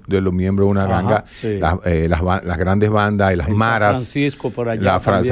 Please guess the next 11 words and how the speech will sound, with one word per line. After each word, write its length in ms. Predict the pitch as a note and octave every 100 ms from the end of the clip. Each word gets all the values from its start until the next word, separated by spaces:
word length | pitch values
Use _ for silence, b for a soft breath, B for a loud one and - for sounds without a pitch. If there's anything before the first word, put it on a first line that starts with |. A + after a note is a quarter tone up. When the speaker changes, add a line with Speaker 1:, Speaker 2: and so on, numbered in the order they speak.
| -
Speaker 2:
también. 300 | F#2 E2+ F2+
Speaker 1:
exactamente, 920 | - A#2 - B2 B2+ A2 F#2+ G#2+ G#2+ -
ellos 320 | G2 G#2 G2+
tienen 280 | G#2 G2 F#2+
su 200 | - F#2+
forma 440 | - F#2+ F#2 F2+
de 80 | F2
Speaker 2:
Ajá. 80 | F2
Speaker 1:
identificarse. 560 | F2+ - F#2 F#3 -
Quiere 220 | - G#3+ A3
decir 340 | - A2